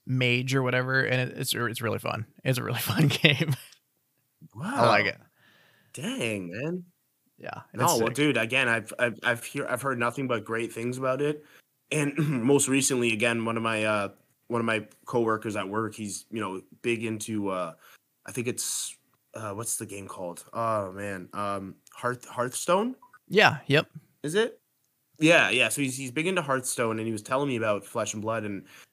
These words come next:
Speaker 2: as soon as he said it, I was like, "Yeah!" I was like, <laughs> I actually called, believe it or not, I called you Kat in front of him.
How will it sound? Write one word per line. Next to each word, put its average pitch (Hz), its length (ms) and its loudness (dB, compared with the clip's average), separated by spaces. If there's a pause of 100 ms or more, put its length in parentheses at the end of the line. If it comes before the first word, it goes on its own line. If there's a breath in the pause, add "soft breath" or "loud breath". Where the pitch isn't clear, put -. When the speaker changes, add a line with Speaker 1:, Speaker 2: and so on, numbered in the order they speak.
(160)
Speaker 2:
as 110 120 -2
soon 196 240 2
as 180 80 -2
he 180 100 -2
said 143 240 4
it, 113 80 4
I 113 60 6
was 113 100 2
like, 131 160 -4
"Yeah!" 277 300 8
I - 20 8
was 220 100 2
like, 220 220 4
<laughs> - 340 -2
I 160 140 10
actually 202 200 2
called, 147 540 4
believe 143 280 2
it 185 80 -4
or 165 40 0
not, 135 200 4
I 107 100 0
called 131 380 -4
you 110 100 -6
Kat 104 540 -4
in 107 100 -8
front 104 260 -4
of 90 80 -10
him. 60 220 -16